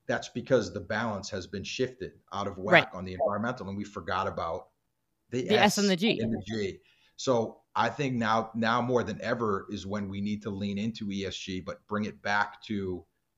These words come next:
Speaker 1: it's about long-term sustainable profitability. And to be honest with you, for us to have a long-term sustainable future in oil and gas,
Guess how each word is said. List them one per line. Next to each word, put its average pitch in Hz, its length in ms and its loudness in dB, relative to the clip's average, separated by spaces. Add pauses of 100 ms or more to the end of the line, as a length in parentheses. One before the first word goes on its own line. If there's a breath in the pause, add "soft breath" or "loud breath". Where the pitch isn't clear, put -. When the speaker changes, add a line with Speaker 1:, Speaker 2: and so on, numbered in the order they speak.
(160)
Speaker 1:
it's 107 160 -10
about 98 500 -2 (100)
long-term 104 460 -2
sustainable 92 440 -6
profitability. 90 800 -4 (560 soft breath)
And 113 320 0 (220)
to 123 100 -2
be 107 140 -2
honest 147 320 0
with 104 180 0
you, 92 280 -4 (720)
for - 220 -6
us 113 160 2
to 117 120 -2
have 120 160 4
a 107 40 0
long-term 113 540 0
sustainable 107 540 -2
future 156 560 -2 (680)
in 139 400 0
oil 131 220 2
and 131 100 0
gas, 131 400 -2